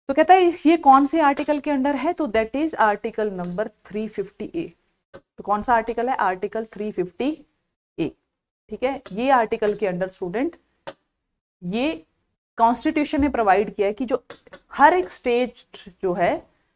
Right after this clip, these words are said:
वो adequate facility provide करेगा for the instruction in the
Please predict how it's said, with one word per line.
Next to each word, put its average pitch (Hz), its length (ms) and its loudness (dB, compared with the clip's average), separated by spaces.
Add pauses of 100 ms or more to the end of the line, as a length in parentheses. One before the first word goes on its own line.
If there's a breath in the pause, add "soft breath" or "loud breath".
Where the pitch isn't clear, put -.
(160)
वो - 160 2
adequate 320 440 4
facility 302 560 0
provide 208 360 2
करेगा 190 340 -2
for 214 180 4
the 214 160 -2
instruction 226 600 -4
in 214 160 -6
the 208 120 -2